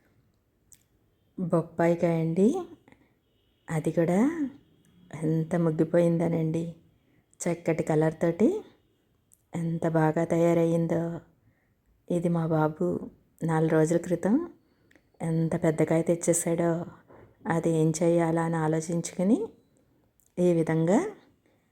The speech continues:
రెండు రకాలు తయారు చేసి మీకు చూపిద్దామని చెప్పి,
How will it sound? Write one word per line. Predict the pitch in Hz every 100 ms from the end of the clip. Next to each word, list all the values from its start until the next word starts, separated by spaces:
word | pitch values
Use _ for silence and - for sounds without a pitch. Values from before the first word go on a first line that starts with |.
| _ _ -
రెండు | 170 165 160
రకాలు | 160 156 160 170
తయారు | 170 160 160 165
చేసి | 165 -
మీకు | 170 -
చూపిద్దామని | 160 151 156 160 165 160
చెప్పి, | 160 -